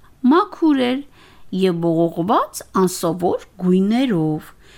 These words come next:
Եվան նախկինում երբեք այդպիսի գույներ չէր տեսել, նույնիսկ արևն էլ այնտեղ մի տեսակ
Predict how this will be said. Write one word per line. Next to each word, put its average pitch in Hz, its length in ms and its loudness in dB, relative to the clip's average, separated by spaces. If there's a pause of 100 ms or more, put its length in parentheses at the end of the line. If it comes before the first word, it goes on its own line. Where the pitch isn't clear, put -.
(380)
Եվան 247 640 0
նախկինում 233 800 0 (100)
երբեք 226 920 -2
այդպիսի 202 640 -4 (100)
գույներ 180 560 0
չէր 156 440 -6
տեսել, 147 500 -6 (480)
նույնիսկ 262 1040 4 (480)
արևն 262 680 2
էլ 160 220 0 (500)
այնտեղ 190 800 -2 (520)
մի 269 320 6
տեսակ 185 640 -4